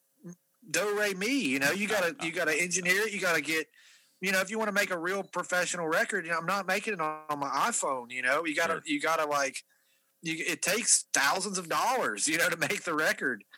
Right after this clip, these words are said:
Speaker 1: Um, so, you know, you gotta, you know, it, it's, it's gotta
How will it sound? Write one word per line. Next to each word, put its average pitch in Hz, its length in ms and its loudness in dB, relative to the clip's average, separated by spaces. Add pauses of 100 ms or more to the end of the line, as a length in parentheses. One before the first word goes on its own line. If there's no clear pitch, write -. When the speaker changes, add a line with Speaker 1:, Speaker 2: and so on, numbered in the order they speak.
(440)
Speaker 1:
Um, 127 420 0 (300)
so, 190 260 4
you 185 240 -2
know, 165 140 2
you 170 220 -4
gotta, 185 320 2 (100)
you 165 120 -2
know, 151 300 2 (180)
it, 156 260 -2
it's, - 460 0
it's 147 360 -2
gotta 190 360 0